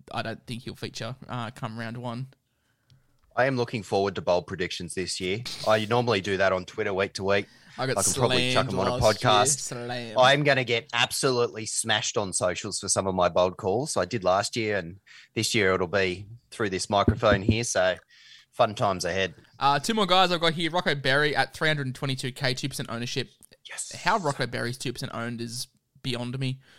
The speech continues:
Speaker 1: Um, he's just got
Speaker 2: He's
Speaker 1: some
Speaker 2: brew percent owned, I
Speaker 1: some
Speaker 2: tell you that.
Speaker 1: Brew percent, I like that one. Um, he is just, he's incredible. And Sean Russell, six, uh, eight, two hundred and eighty-five K, six percent ownership. Uh, I think people probably just waiting for him to, to get named officially and then expect to see that skyrocket.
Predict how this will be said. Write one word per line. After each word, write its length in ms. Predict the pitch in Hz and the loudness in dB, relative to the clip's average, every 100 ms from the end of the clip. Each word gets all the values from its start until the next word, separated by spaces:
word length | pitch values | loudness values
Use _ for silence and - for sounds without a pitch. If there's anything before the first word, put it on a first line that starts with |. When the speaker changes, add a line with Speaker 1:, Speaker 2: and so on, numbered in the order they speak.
| - - | -20 -10
Speaker 1:
Um, 320 | 120 113 113 | -8 -6 -6
he's 180 | 123 135 | -4 -4
just 100 | 165 | -4
got 120 | 151 | 0
Speaker 2:
He's 80 | 123 | 0
Speaker 1:
some 100 | - | 6
Speaker 2:
brew 180 | 151 170 | 8 8
percent 380 | - 135 120 107 | 6 6 6 6
owned, 220 | 113 123 | 6 6
I 20 | |
Speaker 1:
some 60 | 101 | 4
Speaker 2:
tell 140 | 139 | 4
you 100 | 104 | 4
that. 260 | 110 107 - - _ _ 135 | 4 4 2 -10 _ _ -14
Speaker 1:
Brew 120 | 127 117 | -12 -12
percent, 200 | - - | -10 -6
I 80 | |
like 200 | 151 127 | -4 -4
that 100 | 117 | -4
one. 140 | 117 131 - - | -8 -10 -14 -6
Um, 160 | 135 131 | -2 0
he 140 | 165 156 | 0 0
is 100 | - | -2
just, 140 | 135 | -4
he's 160 | 151 139 | -4 -4
incredible. 400 | 120 120 123 - - | -4 -4 -6 -8 -6
And 140 | - 196 | -2 4
Sean 220 | 247 240 | 4 6
Russell, 340 | 175 - 127 | 4 2 -4
six, 260 | 131 190 - | -4 -4 2
uh, 180 | 160 156 | 4 6
eight, 180 | 175 - | 4 2
two 180 | - 220 | -2 -2
hundred 280 | 220 214 190 | 0 -2 -2
and 140 | 151 | -2
eighty-five 440 | 147 151 147 143 135 | -2 -2 0 -2 0
K, 260 | 143 139 | -4 -4
six 240 | 135 160 - | -4 -8 -10
percent 240 | - - | -8 -8
ownership. 560 | 123 127 131 131 127 - - _ _ | -6 -8 -6 -6 -6 -10 -20 _ _
Uh, 80 | 110 131 | -6 -6
I 60 | |
think 160 | 151 170 | -6 -8
people 320 | 156 143 143 | -8 -8 -8
probably 220 | 135 143 | -8 -8
just 140 | 135 127 | -8 -6
waiting 260 | 127 139 | -4 -4
for 120 | 147 | -6
him 180 | 131 135 | -6 -6
to, 120 | 135 131 _ | -6 -10 _
to 60 | 135 | -8
get 200 | 131 123 | -6 -4
named 380 | 123 156 196 - - | -6 -6 -10 -14 -14
officially 540 | 135 143 135 185 233 _ _ _ | -10 -8 -8 -8 -10 _ _ _
and 160 | 127 120 | -8 -8
then 220 | 120 - | -8 -10
expect 380 | 120 131 127 131 | -12 -8 -10 -10
to 80 | 131 | -10
see 80 | |
that 140 | 120 - | -10 -8
skyrocket. 720 | - 123 123 123 127 131 | -8 -4 -4 -4 -6 -8